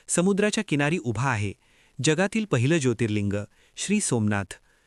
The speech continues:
पण या ज्योतिर्लिंगामागे एक भयंकर शाप दडलेला आहे. दक्ष प्रजापतीच्या सत्तावीस कन्या होत्या आणि त्यांचा विवाह चंद्रदेवाशी झाला होता.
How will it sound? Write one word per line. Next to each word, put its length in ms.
पण 120
या 120
ज्योतिर्लिंगामागे 840
एक 280
भयंकर 420
शाप 260
दडलेला 440
आहे. 260
दक्ष 300
प्रजापतीच्या 680
सत्तावीस 500
कन्या 300
होत्या 340
आणि 220
त्यांचा 320
विवाह 360
चंद्रदेवाशी 760
झाला 240
होता. 320